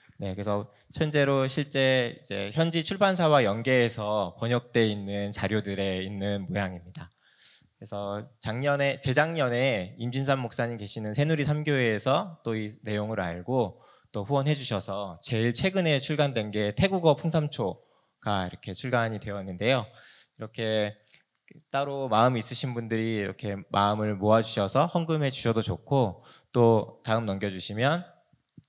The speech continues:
네, 김용 목사님 젊은 모습인데, 네, 잘 안 보이시겠지만 지금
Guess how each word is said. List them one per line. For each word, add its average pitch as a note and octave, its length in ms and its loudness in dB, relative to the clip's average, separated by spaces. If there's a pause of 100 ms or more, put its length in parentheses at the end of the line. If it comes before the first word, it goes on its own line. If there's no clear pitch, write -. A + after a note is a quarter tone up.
(460)
네, G2 300 -4
김용 A#2+ 240 -2
목사님 A2 520 -2
젊은 G#2+ 360 -2
모습인데, G#2+ 640 2 (440)
네, G2 160 -2 (220)
잘 C3 180 6
안 A#2+ 200 6
보이시겠지만 C#3 920 4
지금 A#2 520 2